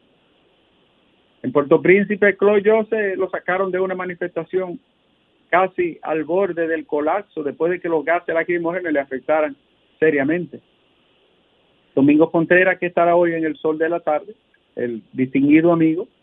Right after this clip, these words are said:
candidato a la alcaldía del Distrito Nacional, presentó su programa Santo Domingo sin plástico, y eso será parte de la discusión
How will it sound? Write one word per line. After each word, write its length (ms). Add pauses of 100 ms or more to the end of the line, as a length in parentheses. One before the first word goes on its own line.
(420)
candidato 840 (1080)
a 100
la 200
alcaldía 500
del 140
Distrito 400
Nacional, 480 (360)
presentó 680 (320)
su 140
programa 640 (320)
Santo 300
Domingo 380
sin 240
plástico, 580
y 40
eso 160
será 260
parte 300
de 100
la 80
discusión 580